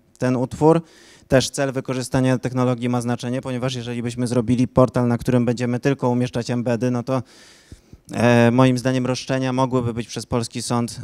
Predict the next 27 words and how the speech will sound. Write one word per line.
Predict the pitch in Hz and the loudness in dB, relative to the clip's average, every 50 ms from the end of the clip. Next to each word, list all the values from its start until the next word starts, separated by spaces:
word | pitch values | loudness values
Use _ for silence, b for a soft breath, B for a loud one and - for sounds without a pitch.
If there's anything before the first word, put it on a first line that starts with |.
| - | -4
e, | 110 107 107 110 110 113 120 120 113 - - | 0 2 2 4 2 2 0 -2 -2 -4 -6
zasądzone. | - 104 123 120 113 - 127 123 110 107 95 87 82 80 - B B B B B B B B B B | -4 2 2 2 2 2 0 0 2 2 0 0 -2 -6 -12 B B B B B B B B B B
E, | 107 110 113 113 113 | 0 0 2 2 0
w | - - | -2 -4
tej | - 165 190 | -4 -6 -4
chwili | - - 196 170 175 | -2 0 2 4 4
oczekujemy | 165 156 - 147 - 147 143 147 151 151 147 | 4 4 2 -2 -2 0 0 0 0 0 0
na | 143 135 131 | 0 0 -2
wyrok | 120 139 147 147 139 - - | 0 0 0 0 0 -2 -4
Trybunału | - 139 127 127 135 139 139 139 | -8 -8 -6 -4 -2 -2 -2 -4
Sprawiedliwości | - - 135 131 127 123 123 123 135 135 - - 131 | -4 -6 -6 -6 -6 -6 -6 -6 -8 -8 -8 -8 -6
Unii | 131 131 131 127 127 | -4 -4 -2 -2 -2
Europejskiej. | 127 123 127 120 - - 127 135 135 - - 143 139 139 135 | -2 -2 -2 -4 -2 -2 -2 -2 -2 -2 2 4 4 6 4
Z | 120 127 | 4 0
moich | 127 131 131 120 - | -2 -2 -2 -4 -4
informacji | 135 131 123 135 120 123 127 131 127 - 135 117 | -4 -4 -2 -2 -2 0 0 -2 -2 -4 -6 -6
wynika, | 117 120 117 120 123 - - 127 123 | -6 -4 -4 -6 -6 -6 -6 -6 -6
że | 113 107 117 117 117 117 104 - _ _ _ - | -6 -6 -4 -4 -2 -4 -4 -8 _ _ _ -18
zostanie, | - 113 117 113 - - - 123 123 120 120 120 120 120 117 113 110 _ _ _ _ _ _ _ - | -12 -10 -10 -10 -10 -10 -8 -8 -6 -6 -4 -4 -4 -4 -4 -4 -6 _ _ _ _ _ _ _ -12
że | 107 120 110 120 117 | -10 -8 -6 -6 -6
tam | - 139 143 143 | -4 -4 -2 0
będzie | 131 135 131 123 127 | 0 0 0 0 -2
jakaś | 127 120 - - 123 120 | -2 -4 -4 -6 -6 -4
decyzja | 117 127 120 - - 135 131 120 127 127 123 120 | -4 -6 -6 -4 -6 -6 -6 -4 -4 -2 -2 -2
już | 120 127 139 139 - - | -2 -4 -6 -6 -8 -10
trzynastego | - - - 127 123 120 117 - - 135 117 123 127 | -12 -10 -8 -6 -6 -6 -6 -6 -6 -6 -2 -2 -2
lutego | 120 120 117 - 131 120 101 120 120 113 | -2 -2 -2 -2 -2 -2 0 0 -2 -2